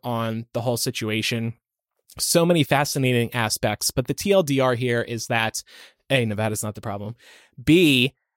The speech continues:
too much water is being taken out of the Colorado River, no matter how much water is actually flowing into it. And C, the latest news is that the states are not in agreement yet about how to reduce their usage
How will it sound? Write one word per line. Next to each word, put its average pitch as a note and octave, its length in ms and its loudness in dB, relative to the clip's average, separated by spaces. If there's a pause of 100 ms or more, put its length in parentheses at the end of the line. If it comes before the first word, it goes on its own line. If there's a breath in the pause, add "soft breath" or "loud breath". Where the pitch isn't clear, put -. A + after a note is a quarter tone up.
(160)
too G3+ 300 -2
much G3+ 220 0
water D3+ 340 4
is A#2+ 200 -6
being C3+ 260 -4
taken D#3 420 -4
out C#3 220 0
of D3 100 -2
the C3 80 -2
Colorado A2 560 0
River, G2+ 460 -6 (580)
no C3 160 0
matter C#3 300 2
how D#3+ 220 -2
much D3+ 240 0
water C3+ 360 2
is A#2+ 140 -4
actually B2+ 460 -2
flowing C3 380 0
into C#3 340 -4
it. - 240 -14 (280)
And D#3 140 -2
C, G#3+ 300 0
the E3 160 2
latest E3 340 2
news C#3+ 260 -4
is B2+ 60 -10
that C3 160 -6
the - 80 -14
states C3+ 320 -4
are B2 80 -4
not B2 420 0
in A#2+ 360 -4
agreement B2+ 480 -4
yet A2 200 0
about G#2+ 280 -4
how B2+ 340 0
to A#2+ 140 -4
reduce A#2 400 -8
their A2+ 120 -4
usage A2 800 -2